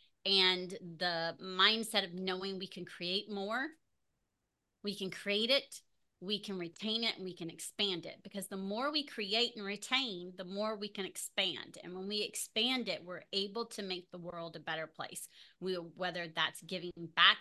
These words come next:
to our community, giving back to the world, how, what, however that looks like, donating, wherever that looks like. Um, there are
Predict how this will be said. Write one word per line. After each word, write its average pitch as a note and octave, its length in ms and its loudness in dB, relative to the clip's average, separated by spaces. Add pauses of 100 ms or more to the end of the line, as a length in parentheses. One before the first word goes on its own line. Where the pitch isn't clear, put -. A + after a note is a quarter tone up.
to - 120 -6
our E3 80 -4
community, A3+ 680 -2
giving D#3+ 380 -6
back F3+ 200 6 (100)
to - 120 -8
the D#3+ 80 -10
world, A3 560 -2 (640)
how, A3 440 4
what, A#3 200 2
however A#3 400 0
that G3+ 220 2
looks - 280 -8
like, D3 280 -12
donating, G#3 640 0 (280)
wherever F#3+ 920 2
that F3+ 220 0
looks - 340 -8
like. A#2+ 280 -12 (400)
Um, E3+ 440 0 (220)
there G3 400 2
are E3+ 520 0